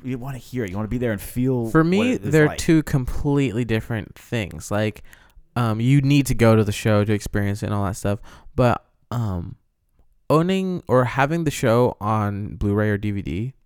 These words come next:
Speaker 2: that's, like, it's not the concert to me. It's just, like, it's like owning the album, but you get to watch it, you know?
Speaker 1: Yes, exactly.
Speaker 2: It's not, it's not go, it's not a concert. It's owning, it's your, you have the album and you just get to see the, all, like, see it live.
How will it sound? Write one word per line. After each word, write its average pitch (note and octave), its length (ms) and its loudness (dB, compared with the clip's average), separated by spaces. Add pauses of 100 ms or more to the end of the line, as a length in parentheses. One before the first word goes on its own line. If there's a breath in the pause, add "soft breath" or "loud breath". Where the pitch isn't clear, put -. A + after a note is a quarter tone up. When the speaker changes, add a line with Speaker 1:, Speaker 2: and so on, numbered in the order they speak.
Speaker 2:
that's, - 220 -2
like, A#3 120 -4 (540)
it's B2 220 -6
not A#2+ 300 0
the G#2+ 80 -4
concert F#2+ 400 -6
to - 80 -8
me. A#2 140 -6
It's A2 200 -6
just, - 240 -8
like, G2 220 -4 (240 loud breath)
it's C3 80 -4
like D3 120 2
owning C3 220 0
the B2 80 -2
album, G#2+ 300 -2
but A2 80 -2
you G#2 40 -4
get G#2 120 -2
to G#2 80 -6
watch E2+ 240 -8
it, - 100 -18 (100)
you A2 120 -4
know? A2 100 0
Speaker 1:
Yes, - 400 -6
exactly. G#2+ 320 -4
Speaker 2:
It's - 160 -2
not, C3 380 0 (120)
it's - 200 -6
not B2+ 260 -2 (300)
go, A2+ 200 2
it's B2 160 -4
not A#2+ 140 0
a A2+ 60 -4
concert. - 400 -8 (160)
It's A#2 160 -6
owning, C#3 520 -2
it's C3+ 160 -8
your, B2+ 160 -4
you B2+ 120 -2
have C#3+ 200 2
the C#3+ 80 -4
album A#2 440 0
and A2 100 -8
you G#2 80 -4
just G#2+ 160 -10
get - 140 -8
to A2+ 100 -10
see G#2+ 300 -6
the, F#2+ 240 -6 (100)
all, G2 300 -4
like, G2+ 200 -4
see - 180 -6
it E2+ 80 -4
live. - 260 -8